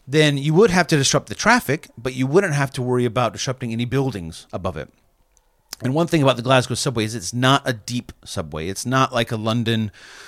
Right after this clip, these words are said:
or like, you know, Moscow, which is hundreds of, of meters under the ground. It is just under the surface. And in fact, many of the, the, the stations originally had glazed roofs.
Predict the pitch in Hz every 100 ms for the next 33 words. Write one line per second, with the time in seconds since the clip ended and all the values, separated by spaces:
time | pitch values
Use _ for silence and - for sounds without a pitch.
0 | - - - 101 95 110 120 113 - 104
1 | 90 90 104 92 - 147 135 123 110 98
2 | - - - 95 113 101 98 101 87 85
3 | 117 131 110 98 - - - 131 123 110
4 | 90 165 - - 135 113 98 95 - 101
5 | - - - - - - _ - 113 -
6 | 143 113 131 147 156 139 131 120 - 117
7 | 101 - 104 98 - 156 143 123 113 110
8 | 131 135 107 110 110 107 107 135 127 123
9 | 104 127 185 87 - -